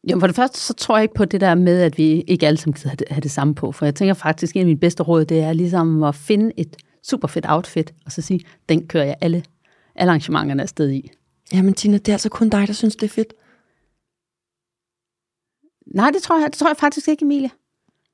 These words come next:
Speaker 1: Øhm,
Speaker 2: Det,
Speaker 1: altså,
Speaker 2: det tror
Speaker 1: jeg,
Speaker 2: jeg.
Speaker 1: men jeg kunne opfordre folk til at, til at prøve, for det super, super skarpt sæt,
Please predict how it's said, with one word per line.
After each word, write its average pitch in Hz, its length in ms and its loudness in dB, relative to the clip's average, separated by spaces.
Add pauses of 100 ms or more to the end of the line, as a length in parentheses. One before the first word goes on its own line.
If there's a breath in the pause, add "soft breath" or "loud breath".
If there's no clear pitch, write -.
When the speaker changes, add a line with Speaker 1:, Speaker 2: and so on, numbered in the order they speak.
(800)
Speaker 1:
Øhm, 208 720 0
Speaker 2:
Det, 214 100 -4
Speaker 1:
altså, - 260 -2
Speaker 2:
det 208 80 0
tror 220 80 0
Speaker 1:
jeg, 220 140 0
Speaker 2:
jeg. 214 100 0
Speaker 1:
men 208 600 2
jeg 196 120 0
kunne 190 100 0
opfordre 240 300 0
folk 247 200 -2
til - 100 -2
at, 220 340 0
til - 100 -4
at 226 60 -10
prøve, 254 200 0
for 254 120 -6
det - 200 -10 (500)
super, 403 340 -4 (480 soft breath)
super - 260 -2
skarpt - 500 -4 (100)
sæt, - 320 -2